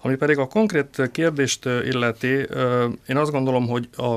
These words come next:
az összességében a rendelet, amely módosítva lett az előző mandátumban, tehát pontosabban az én mandátumomban, a községi elnökök szerint elfogadható, ugyanis most már lehetővé teszi azt, hogy közvetlenül legyenek a nemzetiségi hivataltól finanszírozva,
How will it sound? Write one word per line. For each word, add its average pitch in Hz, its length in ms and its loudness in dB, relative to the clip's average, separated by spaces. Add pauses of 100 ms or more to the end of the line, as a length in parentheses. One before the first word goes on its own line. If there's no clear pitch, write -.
(140)
az 113 160 -6
összességében 127 840 -2
a 120 140 -4
rendelet, 131 500 2
amely 117 280 0 (100)
módosítva 127 640 0
lett 120 260 -2
az 113 140 -2
előző 120 300 0
mandátumban, 117 560 0
tehát 117 160 -4
pontosabban 117 520 0
az 110 120 0
én 123 100 2
mandátumomban, 123 920 0 (680)
a 120 60 0
községi 131 440 0
elnökök 127 480 2
szerint 117 600 -2
elfogadható, 147 960 0
ugyanis 127 400 0
most 131 260 -2
már 120 140 2
lehetővé 127 540 0
teszi 120 320 -6
azt, 123 320 -2
hogy 120 160 -4
közvetlenül 131 600 0
legyenek 131 400 0
a 135 60 2
nemzetiségi 135 640 -2
hivataltól 135 560 -2
finanszírozva, 143 880 -2